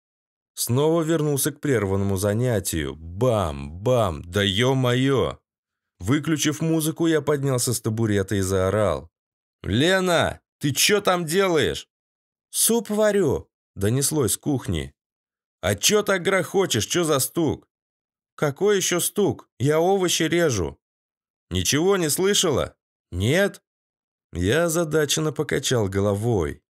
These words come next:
И тут снова бам! Колени предательски согнулись. Звук раздался из бойлерной, где находился люк в подземелье. Бам,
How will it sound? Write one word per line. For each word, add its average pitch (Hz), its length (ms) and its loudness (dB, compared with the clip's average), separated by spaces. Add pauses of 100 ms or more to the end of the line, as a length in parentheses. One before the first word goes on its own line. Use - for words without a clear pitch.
И 120 120 0
тут 120 280 -2
снова 95 840 0
бам! 95 640 0 (640)
Колени 139 540 0
предательски 135 760 -2
согнулись. 101 880 -2 (300)
Звук 104 420 0
раздался 143 600 0
из 117 160 2
бойлерной, 110 720 0
где 113 280 -2
находился 120 1080 0 (100)
люк 92 380 0
в - 80 -16
подземелье. 87 1000 -2 (380)
Бам, 87 760 -2